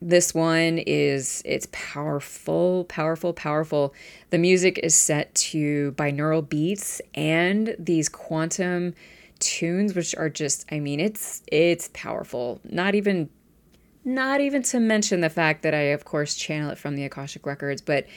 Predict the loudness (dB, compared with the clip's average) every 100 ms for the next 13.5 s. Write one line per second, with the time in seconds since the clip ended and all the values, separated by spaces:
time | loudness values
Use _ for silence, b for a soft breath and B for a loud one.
0 | B B B 4 6 6 4 0 0 -2
1 | -4 -10 -2 0 2 2 0 -2 -2 -4
2 | -4 -2 -2 -4 -6 -6 -8 -4 -4 -4
3 | -6 -8 0 2 2 0 -8 -4 -4 -4
4 | -6 -6 -6 -10 B B B -2 -2 0
5 | -2 -2 -4 -4 0 2 2 0 -2 0
6 | 0 0 -2 -4 -6 0 4 4 2 -2
7 | -2 -2 -2 -4 -6 -6 -4 -4 -4 -4
8 | -2 -4 -8 -20 B B B B 4 6
9 | 6 4 6 4 2 2 4 4 2 -2
10 | 0 0 2 2 0 0 -2 0 0 -2
11 | -4 -4 -2 -2 -2 -2 -2 -2 -2 0
12 | 0 0 -2 -4 -4 -2 -4 -6 -10 -12
13 | -8 -4 -2 -2 -4